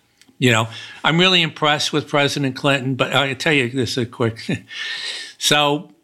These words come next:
we, it's in the book too, but it's, it's such a cute story. You know, uh, we, we went out golfing,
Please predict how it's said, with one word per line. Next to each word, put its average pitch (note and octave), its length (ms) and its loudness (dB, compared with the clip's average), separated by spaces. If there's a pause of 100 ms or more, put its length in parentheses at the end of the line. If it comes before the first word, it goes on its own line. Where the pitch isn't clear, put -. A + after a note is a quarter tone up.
(960)
we, C3 340 4
it's C3 260 0
in D3 120 4
the A2 80 2
book F#2+ 280 -2
too, G2+ 240 -2
but F#2+ 160 -4
it's, - 240 -8
it's B2 200 -10
such A2+ 200 -8
a A#2 40 -12
cute - 260 -10
story. G#2+ 400 -4
You G#2 140 -4
know, G2 220 -2 (340)
uh, C#3+ 180 -4
we, C3+ 180 -4
we C3+ 160 8
went C#3 160 4
out B2+ 120 -2
golfing, D#3+ 560 0